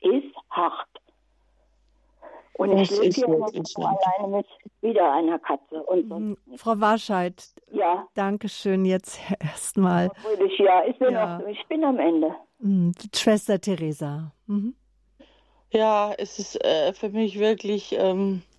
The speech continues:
Speaker 2: einfach unbegreiflich, dass es sowas gibt in unserem zivilisierten Land, dass, äh,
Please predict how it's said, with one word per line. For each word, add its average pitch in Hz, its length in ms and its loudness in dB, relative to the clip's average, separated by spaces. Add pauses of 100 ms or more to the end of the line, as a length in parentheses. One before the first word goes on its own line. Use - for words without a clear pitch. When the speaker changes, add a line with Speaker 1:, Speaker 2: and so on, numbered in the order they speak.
(460)
Speaker 2:
einfach 208 440 0
unbegreiflich, 208 1300 0
dass 196 260 -4
es - 200 -12
sowas 196 500 -2
gibt - 300 -2
in 180 140 -2
unserem 185 400 0
zivilisierten 196 840 0 (460)
Land, 190 480 0
dass, 190 260 -2
äh, 185 420 2